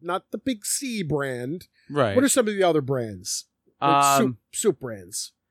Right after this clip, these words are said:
Speaker 2: Why can I not think of the one that's in, like, a blue can?
Speaker 1: That's
Speaker 2: Their name
Speaker 1: Progresso.
Speaker 2: Progresso, yeah.
Speaker 1: That's it. Thank you. Uh, I, like, you weren't finding Pepper Pot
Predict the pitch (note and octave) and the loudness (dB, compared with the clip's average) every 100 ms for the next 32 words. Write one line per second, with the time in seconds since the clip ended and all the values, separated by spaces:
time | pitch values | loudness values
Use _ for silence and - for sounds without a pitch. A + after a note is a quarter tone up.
0 | _ _ D#3 G3 B3 B3 G3+ G3 - F#3 | _ _ 0 0 0 2 4 2 2 0
1 | F#3 E3 E3 D#3+ F3+ D3+ C3 B2 C#3 D#3 | 0 2 2 2 0 0 0 -2 -4 -2
2 | - C3 D#3 F3 C#3+ - - D3 B3 C#3+ | 0 4 4 4 0 -6 -4 2 4 4
3 | A#3+ - A2 - F3 E3 D3 - G#2 G#2 | 2 2 -2 -4 0 2 2 0 -4 -2
4 | G#2 F2 - G3+ F3+ - - F3 D#3 - | -2 -4 0 2 2 0 0 2 2 0
5 | G2+ - _ _ - G3 F#3+ F#3 F#3 - | -12 -18 _ _ 0 4 4 4 2 -4
6 | _ _ _ - A3+ - B3 - - _ | _ _ _ -2 -2 0 -2 -2 -6 _
7 | G3 B3+ D4+ C#4+ A#3+ B3 A3+ G#3+ G#3+ F#3+ | -4 0 0 0 2 2 2 2 2 2
8 | F#3+ F3 | 4 4